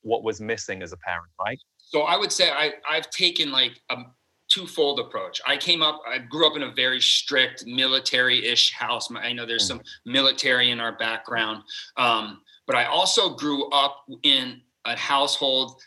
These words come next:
Speaker 2: that, again, held the bar super high for me,
Speaker 1: Mm.
Speaker 2: right? I was the only child. So that would, that wasn't necessarily a good thing or a bad thing, you know, because all of the expectation levels were on me to be perfect.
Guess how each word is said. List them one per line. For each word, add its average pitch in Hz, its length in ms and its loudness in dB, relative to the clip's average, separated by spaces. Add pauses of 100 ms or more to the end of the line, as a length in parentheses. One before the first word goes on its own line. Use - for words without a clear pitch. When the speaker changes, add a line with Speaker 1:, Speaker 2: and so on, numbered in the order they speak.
Speaker 2:
that, 127 140 2
again, 151 340 0 (140)
held 170 360 2
the 151 80 4
bar 135 340 0
super 147 540 2
high 107 260 2
for 92 240 -12
me, 82 80 -16
Speaker 1:
Mm. 104 240 -6 (340)
Speaker 2:
right? 143 240 2
I 139 80 4
was 147 180 4
the 151 120 -4
only 147 320 2
child. 127 400 2 (260)
So 123 400 0 (140)
that 151 160 2
would, 156 240 -4
that 170 160 2
wasn't 175 320 -4
necessarily 151 960 2
a 135 80 2
good 139 320 0
thing 170 380 0
or 139 180 4
a 131 80 -4
bad 143 320 2
thing, 98 240 -14 (240)
you 135 80 -4
know, 135 100 2
because 135 300 0 (100)
all 165 300 2
of 156 60 -4
the 156 120 2
expectation 147 800 0
levels 165 440 -2 (140)
were 123 160 -4
on 107 320 -4
me 113 380 -2 (240)
to 143 100 -2
be 123 400 -2
perfect. - 640 -4